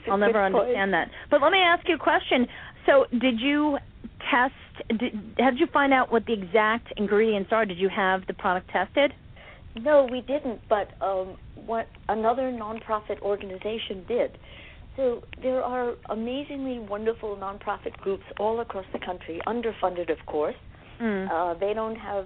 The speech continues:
Speaker 1: the kind of laboratories that, that we should be having. Um, there was, there is a nonprofit organization.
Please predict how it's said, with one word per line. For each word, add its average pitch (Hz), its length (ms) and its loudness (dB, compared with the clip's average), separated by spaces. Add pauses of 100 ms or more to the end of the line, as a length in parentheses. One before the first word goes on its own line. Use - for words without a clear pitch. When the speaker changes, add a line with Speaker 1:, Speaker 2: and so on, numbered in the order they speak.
Speaker 1:
the 185 200 -6 (100)
kind 190 200 -2
of 180 140 -4
laboratories 185 720 -2
that, 175 140 -6 (240)
that 185 200 -4
we 185 140 -6 (100)
should 220 180 0
be 185 100 -8
having. 165 420 -10 (800)
Um, 190 280 -4 (440)
there 220 160 6
was, 233 360 -2 (100)
there 214 160 0
is 262 220 0 (400)
a 208 60 -2
nonprofit 220 600 -4
organization. 202 1040 -6